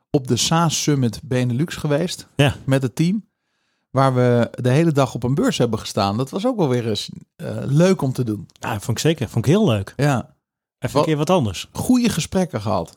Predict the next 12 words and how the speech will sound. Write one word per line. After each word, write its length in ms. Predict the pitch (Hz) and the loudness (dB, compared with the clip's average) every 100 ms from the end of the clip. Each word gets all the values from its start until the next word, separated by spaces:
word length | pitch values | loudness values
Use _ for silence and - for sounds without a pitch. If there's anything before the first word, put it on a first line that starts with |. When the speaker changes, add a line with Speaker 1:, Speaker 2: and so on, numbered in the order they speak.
| - | 0
Speaker 2:
Ja. 240 | 190 120 - _ _ _ _ _ - | 2 2 -4 _ _ _ _ _ -6
Speaker 1:
Ik 160 | 151 | -6
vond 500 | - 196 196 - - _ | 0 2 2 -2 -20 _
ten 180 | - 160 | 2 2
opzichte 400 | 175 - 160 151 | 2 0 0 0
van 160 | 165 156 | 0 2
andere 320 | 185 196 170 | 2 2 2
beursvloeren 680 | 156 160 156 165 170 151 | 2 2 2 0 2 2
die 120 | 147 147 | 2 0
ik 80 | - | 0
gewend 440 | 127 120 175 175 | -2 0 2 2
ben, 300 | 165 175 | 2 2